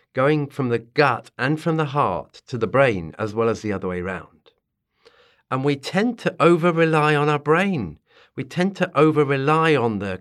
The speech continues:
cognitive, intellectual, trying to work it out and trying to justify it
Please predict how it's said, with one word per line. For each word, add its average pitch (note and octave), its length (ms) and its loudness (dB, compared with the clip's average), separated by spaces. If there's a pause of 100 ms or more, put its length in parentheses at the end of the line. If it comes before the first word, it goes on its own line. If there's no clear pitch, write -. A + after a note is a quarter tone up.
cognitive, C3+ 760 -4
intellectual, A#2+ 1080 -4 (320)
trying F3 400 0
to D#3 160 -6
work C3+ 340 0
it A#2 160 -4
out A#2+ 240 -2
and A2+ 140 -6
trying A#2 240 -4
to A2+ 100 -8
justify G#2+ 540 -8
it E2+ 340 -20